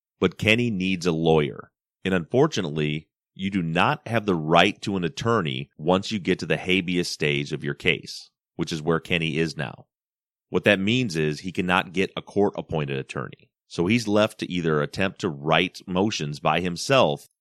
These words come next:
or to hire an attorney to represent him and fight this case for him. So what I'd like to do now is try something a little bit different. We've done crowdfunding for lawyers before,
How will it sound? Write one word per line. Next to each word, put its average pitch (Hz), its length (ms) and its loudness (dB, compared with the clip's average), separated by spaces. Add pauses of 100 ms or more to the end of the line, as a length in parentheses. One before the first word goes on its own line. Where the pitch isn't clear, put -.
or 95 100 4
to 92 80 8
hire 90 340 4
an 117 100 0
attorney 87 360 -2
to 78 120 -6
represent 80 680 -2
him 71 400 -8
and 90 160 -4
fight 90 260 4
this 90 160 -2
case 82 280 -2
for 78 280 0
him. - 220 -12 (600)
So 107 160 2
what 120 80 6
I'd 135 120 4
like 110 200 4
to 95 80 -8
do 101 200 0
now 78 380 -2
is 80 160 -8
try 110 300 2
something 113 440 -2
a 95 40 0
little 90 240 0
bit 85 200 -4
different. - 460 -6 (640)
We've 95 180 0
done 110 220 4
crowdfunding 101 720 4
for 95 140 -2
lawyers 87 400 2
before, 76 600 -4